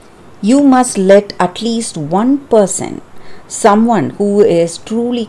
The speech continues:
concerned about you, who truly loves you, to, uh, let them come closer to you, let them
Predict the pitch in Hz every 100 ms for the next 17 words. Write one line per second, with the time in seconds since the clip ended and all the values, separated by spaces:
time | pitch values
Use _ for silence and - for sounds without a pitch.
0 | - 165 143 139 233 262 254 190 143 123
1 | 123 123 190 170 - 190 196 190 185 156
2 | 131 123 - 226 233 139 - - - -
3 | - - - 247 254 247 - - - -
4 | - - 165 170 170 226 226 233 226 208
5 | 226 220 214 - - 226 220 240 262 262
6 | 220 156 110 - 160 175 160 175 175